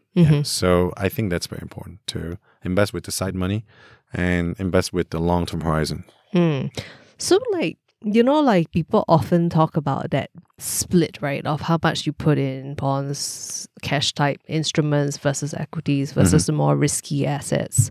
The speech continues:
Speaker 2: What is your own split?
Speaker 1: I think it's, um, always good to have some portion of cash because you never know what's gonna happen.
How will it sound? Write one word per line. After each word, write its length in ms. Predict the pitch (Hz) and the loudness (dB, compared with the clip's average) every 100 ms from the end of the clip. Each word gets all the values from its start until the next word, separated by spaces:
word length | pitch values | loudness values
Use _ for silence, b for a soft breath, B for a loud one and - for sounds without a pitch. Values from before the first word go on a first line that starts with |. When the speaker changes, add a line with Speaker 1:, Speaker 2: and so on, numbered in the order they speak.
| - | 0
Speaker 2:
What 180 | 185 262 | 4 6
is 160 | 269 | 6
your 120 | 165 - | 4 4
own 280 | 160 156 147 | 2 2 -2
split? 520 | - - - - - _ B B B B B B B B - | -8 -4 -4 -4 -6 _ B B B B B B B B -2
Speaker 1:
I 120 | 104 107 | 2 2
think 300 | 165 175 110 | 2 0 0
it's, 260 | 95 - | -2 2
um, 640 | 95 87 85 82 78 78 85 _ | 2 4 2 0 -2 -6 -10 _
always 300 | 113 143 135 | 2 4 4
good 140 | - 101 | 2 -2
to 80 | 92 | -2
have 360 | 107 87 80 80 _ | 0 0 -2 -6 _
some 720 | - - - 110 110 107 107 - _ | -6 -4 0 2 2 2 0 -6 _
portion 340 | - 101 - 90 | 0 2 2 0
of 100 | 76 | -2
cash 480 | - 85 98 - - | 0 0 2 -2 -4
because 300 | - 82 82 | -4 -2 2
you 80 | 90 | 4
never 180 | 87 82 | 4 2
know 120 | 80 | 0
what's 180 | 78 - | -2 -4
gonna 160 | 82 | -2
happen. 460 | 78 80 - 85 | 0 -2 -2 -4